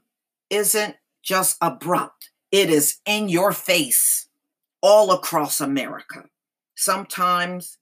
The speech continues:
it's very insid-, uh, insidious. Now,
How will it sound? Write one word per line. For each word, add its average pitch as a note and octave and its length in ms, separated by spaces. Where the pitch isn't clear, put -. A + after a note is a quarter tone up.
it's E3+ 220
very F3 460
insid-, D3 640
uh, C#3 240
insidious. E3 960
Now, F#3 580